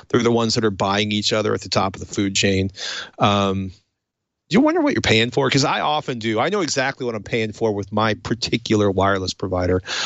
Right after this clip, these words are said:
uh, a grandfathered in plan with enough data to move the Titanic each and every month. Um, but look, when you're looking at the big wireless providers, you're paying for expensive retail stores. Um, you're paying for hidden fees.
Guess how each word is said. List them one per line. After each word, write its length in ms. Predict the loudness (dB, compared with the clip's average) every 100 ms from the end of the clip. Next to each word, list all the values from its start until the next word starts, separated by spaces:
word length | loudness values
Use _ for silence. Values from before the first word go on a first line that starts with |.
| -8 -2
uh, 360 | 0 2 0 2
a 160 | 0
grandfathered 720 | 2 2 2 -2 -2 -2 -2 -2
in 200 | -4 -6
plan 520 | -2 0 2 0 -2
with 200 | -4 -4 -2
enough 380 | 2 2 0
data 480 | 0 2 4 2 0 -8 -20 -20 _ _ _ 0
to 260 | 4 4
move 400 | 6 6 6 4
the 80 | 0
Titanic 840 | 0 0 0 2 2 2 0 -4 -8
each 240 | -6 -2 0
and 80 | 0
every 240 | -2 -2
month. 400 | 0 0 -2 -8 -12 -10 -10 -12 0
Um, 480 | 2 4 2 0 -10 _ _ _ _
but 180 | 2 4
look, 220 | 2 0 -6 _ _
when 160 | -2 -2
you're 80 | 2
looking 300 | 2 4 2
at 100 | 0 -2
the 200 | -2 0
big 260 | 0 0
wireless 380 | 0 0 0 -4
providers, 460 | -8 -6 -4 -2 -2
you're 60 | 0
paying 200 | -2 0
for 120 | 0
expensive 480 | 0 0 -2 -2 0
retail 360 | 2 2 2
stores. 540 | 2 0 -2 0 0 -2 0
Um, 360 | 0 0 -2 0
you're 120 | 0
paying 240 | 2 0 2
for 80 | 2
hidden 280 | 2 2
fees. 460 | 0 2 4 4